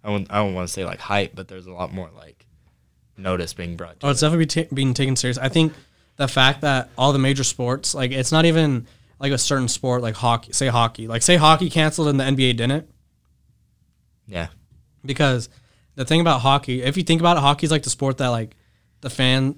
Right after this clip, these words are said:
Speaker 2: well, obviously, the fans are always in danger because you're so close to, like, thousands of people. But the hockey players are, like, isolated from everybody else because they're down on the ice
Speaker 1: Mm-hmm.
Speaker 2: and there's a glass between them.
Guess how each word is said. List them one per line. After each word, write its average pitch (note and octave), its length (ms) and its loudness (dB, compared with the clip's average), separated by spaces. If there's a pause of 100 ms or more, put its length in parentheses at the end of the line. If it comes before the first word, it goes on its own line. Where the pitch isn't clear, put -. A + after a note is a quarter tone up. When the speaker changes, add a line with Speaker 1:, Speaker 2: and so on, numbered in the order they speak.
Speaker 2:
well, C#3 180 -2
obviously, F3 460 2
the D3 160 -6
fans D3 320 2
are D3 40 2
always C#3+ 240 4
in C3 60 2
danger B2+ 280 2
because B2+ 240 -2
you're A2+ 80 -4
so A#2+ 180 0
close B2+ 220 -2
to, A#2 100 -4
like, A2 220 -4 (240)
thousands A#2+ 320 0
of G2+ 60 -12
people. A2 320 -8 (420)
But C#3 80 -6
the B2+ 80 0
hockey C#3+ 260 4
players E3 240 2
are, C#3 80 2
like, A#2 240 0
isolated A#2+ 460 8
from B2 120 -2
everybody A#2+ 300 -2
else A2+ 160 -2
because B2 260 -4
they're A#2 80 -2
down A#2 340 0
on A#2+ 160 -4
the A2+ 60 -4
ice A2+ 400 -8
Speaker 1:
Mm-hmm. G2+ 260 -18
Speaker 2:
and B2+ 100 -4
there's A2 100 -4
a A2 40 -8
glass C3 260 -2
between A2+ 220 -16
them. G#2 160 -20